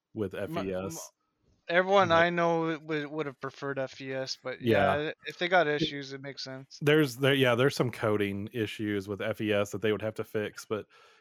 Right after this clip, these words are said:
Speaker 1: it just sucks 'cause you're missing out, like, on content.
Speaker 2: Uh, a lot, a lot of the people, too, that I've seen that are kinda bummed about it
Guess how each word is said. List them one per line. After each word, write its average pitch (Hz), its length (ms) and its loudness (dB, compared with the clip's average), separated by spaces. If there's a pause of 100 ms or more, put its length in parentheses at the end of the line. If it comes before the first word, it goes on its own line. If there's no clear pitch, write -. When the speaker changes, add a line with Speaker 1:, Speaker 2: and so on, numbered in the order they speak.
Speaker 1:
it 151 100 4
just 170 200 2
sucks 160 260 4
'cause 131 140 4
you're 123 100 4
missing 123 340 2
out, 110 200 2
like, 104 180 2
on 98 140 -2
content. 95 680 -6
Speaker 2:
Uh, 165 160 -2 (400)
a 185 100 4
lot, 220 340 12
a 170 100 8
lot 220 200 12
of 220 100 6
the 170 60 2
people, 175 260 -4
too, 160 320 -2
that 147 120 4
I've 143 160 2
seen 147 920 -8
that 143 140 -2
are 139 140 -2
kinda 143 260 -4
bummed 139 360 -6
about 139 280 -2
it 135 160 -6